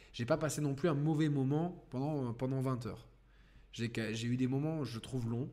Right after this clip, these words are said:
Je pense qu'un tiers de moins, voire, hum, presque,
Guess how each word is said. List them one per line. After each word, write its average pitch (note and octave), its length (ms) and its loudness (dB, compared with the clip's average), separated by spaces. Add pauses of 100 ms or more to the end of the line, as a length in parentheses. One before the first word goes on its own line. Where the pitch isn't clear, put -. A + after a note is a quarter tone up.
Je - 80 -16
pense B2 200 -4
qu'un B2 140 -2
tiers C3+ 300 0
de C3+ 80 4
moins, C#3+ 280 4
voire, A#2+ 400 0 (1400)
hum, G2+ 920 -6
presque, C#3 380 -4